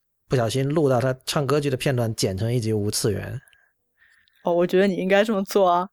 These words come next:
Speaker 2: 他，
Speaker 1: 嗯。
Speaker 2: 他是干嘛？他是歌，歌剧，歌剧演员吗？
Speaker 1: 我不知道他是什么人，但是就，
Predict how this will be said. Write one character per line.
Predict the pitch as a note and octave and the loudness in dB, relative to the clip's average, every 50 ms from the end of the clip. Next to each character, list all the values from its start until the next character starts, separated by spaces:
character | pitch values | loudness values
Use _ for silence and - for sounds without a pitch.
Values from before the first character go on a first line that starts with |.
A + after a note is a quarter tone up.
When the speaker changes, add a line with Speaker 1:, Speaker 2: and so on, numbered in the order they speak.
| _ _ _ | _ _ _
Speaker 2:
他， | - - B3 | 2 2 2
Speaker 1:
嗯。 | C4 - - | 2 2 -2
Speaker 2:
他 | - D#4+ C#4+ | 0 0 0
是 | |
干 | C4+ E4 E4 | 2 2 2
嘛？ | A#3+ F#3 F3 G3 | 4 4 4 4
他 | G#3 A#3 A#3+ | 4 2 0
是 | A#3 A3+ | 0 -4
歌， | - - B3 B3 B3 - _ _ | 0 2 2 2 2 0 _ _
歌 | - A#3+ | 2 2
剧， | B3 A#3+ - A#3+ G#3+ F#3+ - _ _ _ _ _ _ _ | 2 4 2 0 0 -2 -6 _ _ _ _ _ _ _
歌 | - A3+ A3+ A#3 | 2 4 4 4
剧 | A#3 A#3+ B3+ A#3+ A3 | 4 2 0 0 2
演 | G3+ F3+ E3+ | 2 0 0
员 | E3+ F3 D#3+ D#3 E3 | 2 2 2 2 4
吗？ | F#3+ G#3 G#3 A3 C4 C#4+ - - _ | 4 4 4 4 4 2 0 -6 _
Speaker 1:
我 | - C#3 | 0 0
不 | C3+ D3 | 2 4
知 | F#3 | 6
道 | G#3 G3+ E3 | 6 6 6
他 | D3+ C#3 | 4 2
是 | C#3 | 2
什 | C3 - A2+ | 0 -2 -2
么 | G#2+ | -2
人， | G#2 G#2 G2+ | -2 -2 -2
但 | A2 D3+ D#3+ | 0 0 2
是 | D3 D3 C#3 | 2 2 2
就， | - E3 D3 C3+ C3 B2 B2 A#2 A#2 A2+ B2 | 2 4 4 4 4 4 2 2 0 -2 -4